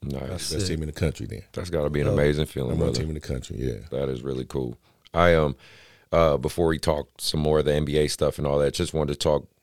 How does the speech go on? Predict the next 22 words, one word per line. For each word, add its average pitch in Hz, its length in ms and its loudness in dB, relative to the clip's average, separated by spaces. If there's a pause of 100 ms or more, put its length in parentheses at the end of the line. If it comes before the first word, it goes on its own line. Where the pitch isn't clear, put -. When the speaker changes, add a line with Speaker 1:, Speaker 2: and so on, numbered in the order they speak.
(100)
Speaker 1:
um, 60 500 -2 (1080)
with, 82 300 -2
again, 76 360 2
like 69 160 2
I 73 40 2
said, 71 220 0
observing 71 540 2
you 69 220 -2
over 71 180 0
the 71 100 -6
years 67 280 -2
and 69 100 -8
things 73 240 -2
like 71 180 -2
that. 76 180 4
You 107 160 0
have 110 240 8 (600)
kind 92 180 2
of 98 80 0
a 95 60 2
really 92 360 4
cool, 87 600 2